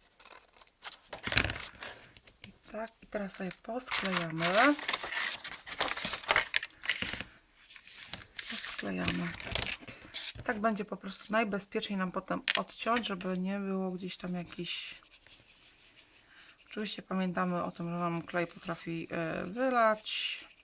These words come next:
Ja tutaj nawet w ogóle nie dociskam. To wszystko, co teraz wyleciało, to po prostu wyleciało z... Wyleciało. Dobra,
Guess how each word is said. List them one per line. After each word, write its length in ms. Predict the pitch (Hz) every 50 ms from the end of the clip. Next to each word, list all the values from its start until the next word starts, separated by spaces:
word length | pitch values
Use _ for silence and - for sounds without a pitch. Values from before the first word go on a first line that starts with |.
| - - - - - - - - - - - - - - - - - -
Ja 0 |
tutaj 200 | 196 - 247 226
nawet 220 | 240 226 226 208
w 60 | 208
ogóle 160 | 226 208 220
nie 120 | 214 214 208
dociskam. 600 | 202 208 202 - - - - - 170 165 165 160 - - - - - - - - - 190 185 185 - -
To 120 | 226 214
wszystko, 360 | 196 - - - - - -
co 140 | 190 - 196
teraz 280 | - - 196 190 185 180
wyleciało, 600 | 180 190 185 180 180 - - 196 196 190 185 185
to 160 | 185 - 180
po 120 | - -
prostu 340 | - - - 180 - - 180
wyleciało 680 | 175 180 175 170 170 - - 175 170 165 165 165 170 165
z... 460 | 160 165 180 185 175 175 165 170 165 - - _ _ - - - - - - - - - - - - - - - - - - - - - - - - - -
Wyleciało. 600 | 202 202 190 190 - - 180 175 180 190 208 247 262 - -
Dobra, 340 | 190 165 - 208 214 233